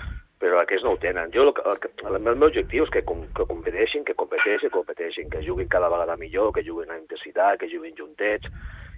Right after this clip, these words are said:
I això, aquest és el meu objectiu. El grup que ens ha tocat és complicat, perquè ens trobem equips d'u-, molts nanos d'últim any, de segon quasi tots i d'últim any també, i, bueno, és un grup durillo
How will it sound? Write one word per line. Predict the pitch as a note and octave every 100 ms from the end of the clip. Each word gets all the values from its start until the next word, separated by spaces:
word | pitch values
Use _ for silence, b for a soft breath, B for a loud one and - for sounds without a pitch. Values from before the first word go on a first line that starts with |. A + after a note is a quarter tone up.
| -
I | E2+
això, | - C#3+ F#2
aquest | G#2+ B2+
és | A2
el | E2+
meu | E2
objectiu. | E2+ D#2 A2 F2+ -
El | F2+ F2
grup | G#2+
que | -
ens | G2+
ha | G#2
tocat | F#2 F#2
és | F2 D#2
complicat, | D#2 E2+ A#2 A2+ A2+
perquè | F2+ D#2+
ens | D2+
trobem | - E2+ E2+ E2+ -
equips | - F2+ E2+ D#2
d'u-, | E2+ D#2+ - - -
molts | F#2 - - -
nanos | F#2 F#2 F#2 E2+
d'últim | F2+ F2 F2
any, | A#2+ A2+ - b b b b - -
de | F2
segon | G2 F2+ G2 F#2+
quasi | F2+ F2+ F2+
tots | A#2+ A#2
i | F2
d'últim | F#2 - F2
any | F2
també, | F2 F2+ A2+ A2+ - B B B B B G2
i, |
bueno, | G#2+ G2+
és | G#2
un | G2
grup | G#2+ -
durillo | G#2+ F#2+ F2 D#2+